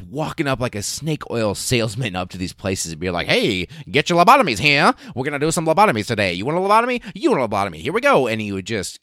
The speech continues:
go nuts, and people would fucking line up. Line up. Now, I don't know if they're being lined up by their people or they lined themselves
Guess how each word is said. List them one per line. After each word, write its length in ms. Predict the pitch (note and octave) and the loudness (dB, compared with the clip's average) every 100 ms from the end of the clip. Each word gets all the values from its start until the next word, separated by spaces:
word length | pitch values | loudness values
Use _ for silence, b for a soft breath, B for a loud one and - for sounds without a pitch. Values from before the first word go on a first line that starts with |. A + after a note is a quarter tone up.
| G2 | -8
go 240 | G#2+ F#2 | -4 -4
nuts, 540 | E2 E2+ C3 - - - | -6 -6 -6 -6 -12 -12
and 440 | G2+ G2 F2+ F2 - | -8 -6 -6 -10 -8
people 460 | G3+ - D3 C#3+ _ _ | -6 0 0 0 _ _
would 180 | A3+ E3+ | -6 -6
fucking 460 | - - - G3+ D3+ | -8 -14 -10 -10 -6
line 440 | C#3+ D3 F#3+ E3 - | -4 -2 -2 -4 -4
up. 280 | C3 - - _ _ _ _ _ _ _ - | -4 -4 -12 _ _ _ _ _ _ _ -8
Line 320 | D#3 G#3+ G3 | -4 -2 -2
up. 160 | - | -2
Now, 240 | A2+ F#2 - b b b _ A#2+ | 0 -2 -2 b b b _ -2
I 40 | |
don't 80 | G#2+ | -2
know 80 | F#2+ | -2
if 60 | |
they're 120 | F#2 | -2
being 260 | D#2+ F#2+ F2 | -4 -4 -6
lined 640 | F2 F#2+ G#2+ D3 F3 E3+ - | -4 2 4 2 0 -2 -2
up 320 | D#3 F#3 - - - _ _ _ _ _ _ _ - | 0 -2 -4 -12 -12 _ _ _ _ _ _ _ -16
by 340 | F#2 F#2 G2+ | -8 -4 -2
their 200 | G#2 G2 | 0 -2
people 320 | - C3+ F#3 | -2 -4 -2
or 220 | D#3 A2+ G#2+ | 2 2 2
they 200 | F2+ E2 | 0 -4
lined 600 | F#2+ B2+ F#3+ A3 E3+ F2+ | -6 -6 -6 -6 -8 -12
themselves 840 | D#2 F#2 F#2 E2 E3+ A3+ E3 F2+ | -10 -6 -6 -6 -6 -4 -4 -6